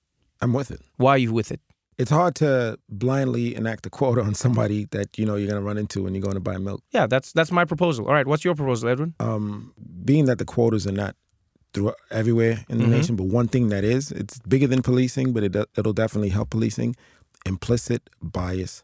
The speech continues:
Speaker 1: training. You know, these impulsive racist thoughts that we all have,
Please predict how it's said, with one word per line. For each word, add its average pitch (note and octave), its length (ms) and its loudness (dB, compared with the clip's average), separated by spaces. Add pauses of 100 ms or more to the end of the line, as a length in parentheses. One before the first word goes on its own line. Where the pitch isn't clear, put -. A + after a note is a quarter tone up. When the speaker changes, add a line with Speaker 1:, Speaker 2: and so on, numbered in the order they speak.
(140)
Speaker 1:
training. G2+ 500 -4 (560)
You G2+ 80 -2
know, G2 60 -2
these F#2+ 220 -4
impulsive B2+ 640 -2 (320)
racist A#2 440 -2
thoughts - 320 -2
that G2 120 -4
we F#2 140 -6 (160)
all D#3 220 6
have, G2 440 -4